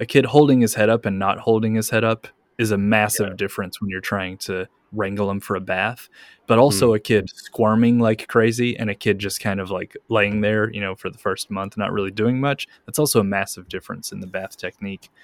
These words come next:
Speaker 2: Mm.
Speaker 1: And, uh, we've certainly changed up our, our bath time. So, uh, walk me through what you guys do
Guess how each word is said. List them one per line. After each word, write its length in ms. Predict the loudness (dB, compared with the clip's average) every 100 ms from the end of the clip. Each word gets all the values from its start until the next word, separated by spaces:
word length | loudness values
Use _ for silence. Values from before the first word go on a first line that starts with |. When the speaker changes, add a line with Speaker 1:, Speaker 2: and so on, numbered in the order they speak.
| -20 -20 _ -6
Speaker 2:
Mm. 160 | -2 -2
Speaker 1:
And, 160 | -2
uh, 180 | -2 -2 -2
we've 140 | -4
certainly 380 | -2 -4 -4 -8
changed 440 | -8 -6 -6 -8 -10
up 160 | -6
our, 400 | -6 -6 -8 -10 _
our 120 | -12 -8
bath 340 | -8 -8 -10
time. 320 | -16 -16 -16 -20 -20 -20 _ _
So, 500 | -2 2 4 2 -2 -4
uh, 400 | -2 0 0 -2 -8 _ _
walk 300 | 2 2 2
me 120 | -4
through 360 | -2 0 2 4
what 220 | 4 2
you 220 | 2 0
guys 380 | 2 0 -2 -6
do 400 | -8 -6 -8 -12